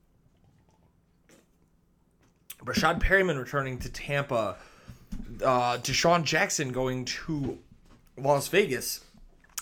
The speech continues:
It's been a weird week, guys. But welcome back. Another episode. Week nine is behind us. Hopefully your fantasy teams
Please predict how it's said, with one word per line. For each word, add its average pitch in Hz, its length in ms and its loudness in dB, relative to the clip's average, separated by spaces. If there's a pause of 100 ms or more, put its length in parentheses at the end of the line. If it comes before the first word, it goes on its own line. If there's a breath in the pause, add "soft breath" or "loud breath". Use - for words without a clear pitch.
(140)
It's 262 140 0
been 202 160 4
a 165 40 4
weird 127 280 2
week, 85 240 -10
guys. - 380 -8 (340 loud breath)
But 131 80 -4
welcome 185 300 6
back. 160 240 4 (100)
Another 147 320 4
episode. 143 320 0
Week 156 260 -4
nine 143 240 0
is 123 120 -6
behind 127 340 -2
us. - 300 -2
Hopefully 160 440 -2
your 135 120 -2
fantasy 135 360 -2
teams 127 320 -6